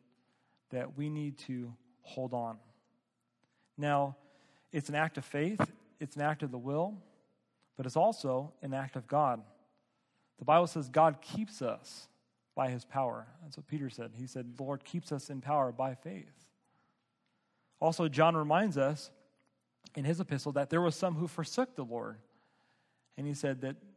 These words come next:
if they were of us, they would have remained with us. But since they have departed, they were not of us. And so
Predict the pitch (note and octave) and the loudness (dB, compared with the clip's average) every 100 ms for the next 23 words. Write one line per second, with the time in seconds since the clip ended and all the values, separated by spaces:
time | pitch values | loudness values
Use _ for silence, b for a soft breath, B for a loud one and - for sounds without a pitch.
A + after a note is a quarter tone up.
0 | - C#3+ - D#3+ D3+ D3 G3+ G3 B2+ C3 | -14 -12 -2 0 0 2 2 4 2 2
1 | - D3+ C#3+ C3+ C3+ F3 G#3 A#2 - A#2 | -2 -4 -2 -4 -4 -4 -6 -6 -8 -8
2 | A#2+ - F3 D3+ D3+ C#3+ C#3+ C3 B2+ - | -12 -18 -18 -8 -8 -4 -4 -4 -6 -6
3 | - G3 C3 B2+ C3+ - _ _ _ - | -2 -2 -2 -8 -12 -18 _ _ _ -12
4 | B2+ B2+ B2 C#3+ A#2 A#2+ - C3 E3 D3+ | -8 -6 -2 -2 -2 -8 -12 -4 4 4